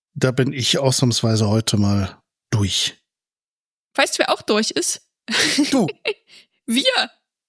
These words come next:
Speaker 2: Denn, ähm, wir haben eine kleine, äh, Änderung zu den anderen Folgen. Normalerweise würde jetzt ja der Hintergrundteil kommen, wo wir
Speaker 1: Stimmt.
Speaker 2: irgendwie über, über die Einflüsse auf Tolkien reden.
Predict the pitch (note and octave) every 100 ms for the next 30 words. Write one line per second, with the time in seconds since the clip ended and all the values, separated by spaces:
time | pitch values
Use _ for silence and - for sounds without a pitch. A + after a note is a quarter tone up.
0 | _ _ _ _ _ _ _ _ B3+ B3+
1 | C#4+ - C#4 C4 C4+ C#4 - C#4+ D4 D#4+
2 | D4 C#4 D#4+ C#4+ C4+ - C4 B3+ - -
3 | B4 A#4+ B3 - B3+ - F#4+ E4+ - G#3
4 | G#3 C#4 - B3+ C4+ C#4+ C#4 C4+ C#4 D4
5 | D#4 B3+ B3+ A#3+ F4 G4+ B3 G#3+ A3 -
6 | - A3+ G3 - - - C4 - F#3 C#4
7 | C#4 A#3+ A#3 A3 - _ _ _ _ _
8 | _ _ _ _ _ _ _ A#3 B3 B3+
9 | B3 D#4+ - B3+ A#3 A3+ A#3+ - _ _
10 | A#3 A#3 - A3+ A3+ A3+ - G#3+ G3+ C4+